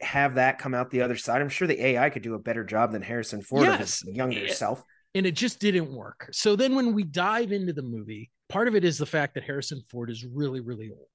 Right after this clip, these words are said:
Speaker 2: but he doesn't
Speaker 1: Okay.
Speaker 2: do the Indiana Jones things that we want. He's not running around really punching people. He's not truly getting in the caves,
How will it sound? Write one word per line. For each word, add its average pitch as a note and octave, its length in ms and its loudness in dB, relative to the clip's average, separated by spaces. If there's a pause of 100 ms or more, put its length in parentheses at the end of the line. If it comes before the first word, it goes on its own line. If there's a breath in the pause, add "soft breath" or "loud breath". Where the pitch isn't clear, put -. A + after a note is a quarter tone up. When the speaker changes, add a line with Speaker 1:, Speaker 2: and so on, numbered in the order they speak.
Speaker 2:
but F#3 100 2
he F3 100 4
doesn't D4 280 4
Speaker 1:
Okay. D#3 200 -6
Speaker 2:
do G3 460 6
the D3+ 180 -2
Indiana D#3 320 0
Jones D3 440 -4
things C3 260 -10
that B2+ 160 -14
we C3 120 -12
want. A2+ 280 -10
He's C#3 180 -10
not F#3 180 -4
running D#3 300 -2
around D3 460 -2
really C3+ 240 -6
punching D3 540 -4
people. C3+ 320 -6
He's F3 240 -8
not G#3 200 0 (160)
truly F#3 680 4 (120)
getting E3+ 340 4
in D#3+ 120 4
the D3 80 -2
caves, D3+ 720 -4